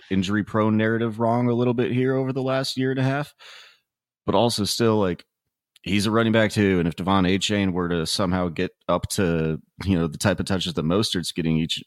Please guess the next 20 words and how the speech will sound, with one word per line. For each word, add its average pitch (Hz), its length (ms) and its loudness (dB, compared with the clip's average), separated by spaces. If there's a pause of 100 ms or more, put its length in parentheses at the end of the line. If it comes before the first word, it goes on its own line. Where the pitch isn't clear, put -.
(140)
each 82 180 -4
and 82 80 -2
every 78 140 -2
week, 78 280 -4 (520)
get 92 120 4
up 90 140 0
to, 107 120 -2
like, 87 160 0
fifteen, 92 440 0
sixteen, 92 360 -2
seventeen, 92 380 -4
eighteen 90 300 -6
touches, 82 500 -4 (340)
man, 82 400 -4
I 78 80 -2
mean, 76 200 -2 (600)
I 92 80 0
just 92 240 0
don't 104 200 8
know. 87 320 4